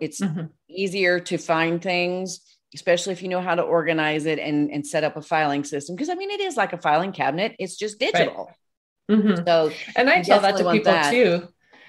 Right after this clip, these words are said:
Speaker 2: For saving documents too, I say, instead of saving all these papers and you have to file and, you know, you just wanna have a system. And so I can tell people as well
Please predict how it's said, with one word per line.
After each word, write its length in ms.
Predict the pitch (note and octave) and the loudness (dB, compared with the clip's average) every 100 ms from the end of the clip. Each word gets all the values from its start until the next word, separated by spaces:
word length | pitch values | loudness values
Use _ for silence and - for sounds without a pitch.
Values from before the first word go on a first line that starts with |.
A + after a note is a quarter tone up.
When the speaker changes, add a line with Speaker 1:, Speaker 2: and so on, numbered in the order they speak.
| _ | _
Speaker 2:
For 300 | - A#3+ A3+ | 4 6 6
saving 500 | A3 C4 C#4+ C#4+ B3+ | 4 2 2 2 0
documents 720 | G3+ G3 - A3 F3+ E3 - | 2 0 0 -6 -4 -4 -4
too, 140 | - - | -2 0
I 80 | G3+ | 2
say, 160 | G#3 | 2
instead 320 | F3 G3+ C4 | 0 4 4
of 60 | D4+ | 4
saving 260 | C#4+ A3+ G#3 | 2 2 2
all 160 | F#3 | 2
these 160 | G3+ G3+ | 2 0
papers 420 | - F3+ - F3 | -2 -2 -2 -4
and 160 | E3 D#3+ | -4 -4
you 80 | F#3+ | -2
have 200 | F#3+ F#3+ | -2 -2
to 100 | E3+ - | -6 -2
file 540 | E3+ E3+ E3 E3+ D#3+ D#3+ | 2 6 8 8 8 6
and, 200 | D#3 - | 2 -4
you 60 | F3+ | -2
know, 220 | E3+ D3+ | 0 2
you 180 | C#3+ G3+ | 0 -2
just 180 | G#3+ G#3+ | -2 2
wanna 200 | G#3 F3+ | 2 2
have 180 | F3+ E3 | -2 -4
a 60 | |
system. 480 | - A3 A3 F3 E3 | 0 0 4 4 4
And 160 | D#3+ E3 | 0 0
so 200 | D#3 C3+ | 0 2
I 100 | D#3+ | 0
can 180 | D#3+ D#3+ | 0 -4
tell 200 | E3 D3 | -4 -4
people 320 | D#3+ D#3 D3+ | -4 0 2
as 160 | D3+ D#3 | 2 6
well 440 | E3 D3+ D#3+ D3+ | 6 6 2 -6